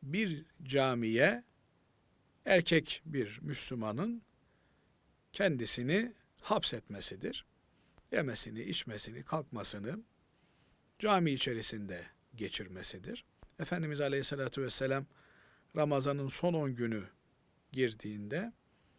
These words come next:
e, hemen cami ile evi bitişik olmasına rağmen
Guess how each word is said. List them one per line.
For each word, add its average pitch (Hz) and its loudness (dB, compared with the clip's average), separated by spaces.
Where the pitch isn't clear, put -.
e, 135 -12
hemen 160 4
cami 160 4
ile 151 6
evi 143 6
bitişik 151 -2
olmasına 113 -2
rağmen 110 -4